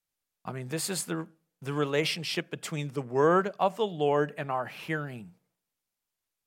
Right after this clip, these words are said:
It's so important. I am going to do something that's going to touch the ears of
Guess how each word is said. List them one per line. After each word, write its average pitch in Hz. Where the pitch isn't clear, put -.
It's 135
so 170
important. 165
I 185
am 254
going 247
to 233
do 190
something 165
that's 160
going 175
to 175
touch -
the 220
ears 160
of 147